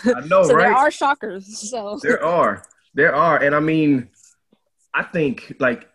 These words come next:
Speaker 2: in my opinion, I think the N B A champion is gonna come between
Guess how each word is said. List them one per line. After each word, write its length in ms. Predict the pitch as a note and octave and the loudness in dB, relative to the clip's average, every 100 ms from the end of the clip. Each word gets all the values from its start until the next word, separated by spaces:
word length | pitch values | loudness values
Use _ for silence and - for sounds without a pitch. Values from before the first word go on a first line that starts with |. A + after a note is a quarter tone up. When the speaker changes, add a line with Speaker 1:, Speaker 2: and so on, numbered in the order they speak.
| - | -2
Speaker 2:
in 120 | B2 | 2
my 220 | A#2+ C#3+ | 2 2
opinion, 560 | D#3+ F#3 F3+ F3+ F3+ - | 0 -2 -2 -2 -6 -6
I 80 | C#3 | -6
think 140 | F#3+ D#3 | -4 -2
the 100 | C#3 | -2
N 120 | C#3+ | -2
B 140 | C3+ | -2
A 20 | |
champion 540 | A#2+ D3 C3+ A#2 A2 A2 | -4 -2 -2 -2 -6 -6
is 140 | A2+ | -6
gonna 200 | G#2+ A2 | -4 -6
come 480 | - C#3 B2 A#2 G2+ G#2+ | -6 -4 -2 -2 -4 -4
between 720 | A#2 - C#3 B2 A2+ G2+ | -4 -2 -4 -2 -2 -4